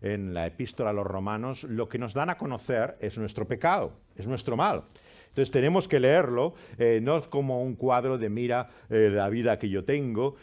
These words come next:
eh, de ideal y de maravillosa", sino todo lo contrario, lo lejos que estamos de poder cumplir esa ley y esa voluntad de Dios. Esa es la primera lectura básica y fundamental, eh, que Dios quiere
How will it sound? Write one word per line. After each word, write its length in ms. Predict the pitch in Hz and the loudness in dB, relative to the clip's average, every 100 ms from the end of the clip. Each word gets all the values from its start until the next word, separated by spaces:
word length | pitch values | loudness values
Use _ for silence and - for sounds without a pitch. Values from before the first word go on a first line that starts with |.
| - | -6
eh, 320 | 113 110 107 110 | 2 6 6 2
de 220 | 107 110 | 2 2
ideal 680 | 117 113 98 101 110 120 120 | 0 -2 0 4 4 4 2
y 60 | 110 | 2
de 140 | 104 | 0
maravillosa", 720 | 101 95 90 90 123 107 113 | 0 0 -2 -4 -4 -4 -8
sino 280 | 110 127 113 | -6 -6 -2
todo 240 | 165 165 | 0 2
lo 120 | 160 147 | 2 -2
contrario, 560 | 123 110 147 147 107 | -6 -4 -2 -2 -2
lo 120 | 101 | -2
lejos 440 | 110 185 196 165 - | 0 0 0 -6 -4
que 100 | 123 | -8
estamos 720 | - - 185 127 135 131 104 | -4 0 0 0 -6 -8 -4
de 120 | 107 | -4
poder 420 | 90 110 117 139 139 | -2 0 0 0 -2
cumplir 720 | 120 110 101 135 127 104 - | -4 -4 -4 -2 -2 -2 -6
esa 260 | 101 98 | -6 -4
ley 300 | 95 110 117 | 0 0 0
y 40 | 107 | -2
esa 180 | 104 90 | -2 -2
voluntad 440 | 90 85 80 82 | -2 -4 -4 -4
de 120 | 82 | -4
Dios. 360 | 78 71 - - _ - - _ | -6 -8 -12 -20 _ -20 -20 _
Esa 100 | 147 | -2
es 100 | 135 | 2
la 160 | 147 - | 2 2
primera 320 | 131 151 147 | 0 0 0
lectura 360 | 127 104 135 104 | -2 -4 -2 0
básica 520 | 127 131 120 120 101 | -2 -2 -4 -2 -2
y 40 | |
fundamental, 800 | 95 110 107 98 101 113 113 127 - - - | -2 -6 -4 -4 -4 -2 -2 -4 -10 -20 -4
eh, 260 | 117 110 104 | 2 2 2
que 120 | 127 | 0
Dios 440 | 104 123 123 - - | 0 -2 -4 -8 -10
quiere 400 | 131 147 117 92 | -2 2 2 0